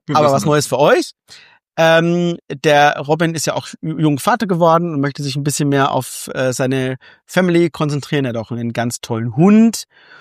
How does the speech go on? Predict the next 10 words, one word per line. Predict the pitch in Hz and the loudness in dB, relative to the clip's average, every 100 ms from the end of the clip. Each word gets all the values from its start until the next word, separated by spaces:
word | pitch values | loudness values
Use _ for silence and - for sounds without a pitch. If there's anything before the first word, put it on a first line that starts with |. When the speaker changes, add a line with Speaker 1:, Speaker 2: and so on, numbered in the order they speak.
| - _ _ | -20 _ _
Speaker 2:
Und, | 170 151 156 156 - | 0 2 4 0 -4
äh, | - 147 139 139 - - | -4 2 2 0 -4 -12
Robin | 135 135 151 131 | -2 0 2 2
wird | 135 156 | 0 -2
uns | 135 - - - | -4 -6 -10 -4
deswegen | 143 - 139 139 131 135 131 - | -2 -2 -4 -2 0 0 -2 -4
nach | 123 113 127 147 - | -2 2 2 0 -2
der | 123 | -4
Messe | 120 127 123 | -2 -2 -4
verlassen. | - 107 160 262 - | -4 0 0 0 0